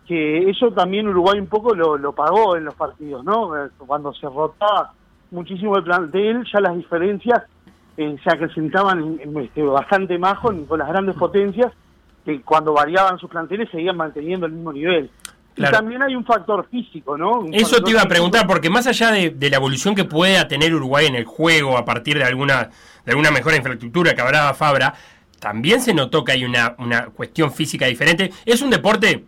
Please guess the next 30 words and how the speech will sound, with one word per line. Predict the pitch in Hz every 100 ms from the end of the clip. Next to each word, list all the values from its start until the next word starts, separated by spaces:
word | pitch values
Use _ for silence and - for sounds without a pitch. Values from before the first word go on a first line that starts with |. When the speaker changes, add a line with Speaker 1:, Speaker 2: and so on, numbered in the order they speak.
| _
Speaker 2:
a | 135
ver, | 139 104 - _
todos | 208 226
los | 175
que | 151
están | 147
en | 147
los | 131
cuartos | 147 135 117
de |
final | 131 123
ahora, | 156 202
estamos | 160 147
hablando | 139 131
de | 120
Noruega, | 131 147 175 170 147
Dinamarca, | 127 135 156 156 151 135 -
Hungría, | 123 143 165 156 135
Suecia, | - 160 160 143 - - - _ _ _ -
Qatar, | 135 127 180 180
que | 151
no | 165
es |
Qatar, | 160 139 165 165 190 - - -
eh, | 131 135 131 127 120 120 117 113 110 110 - - _ _
son, | - - 208 202
eh, | 131 123
bueno, | 139 131
España | - 165 165
también, | 160 180 185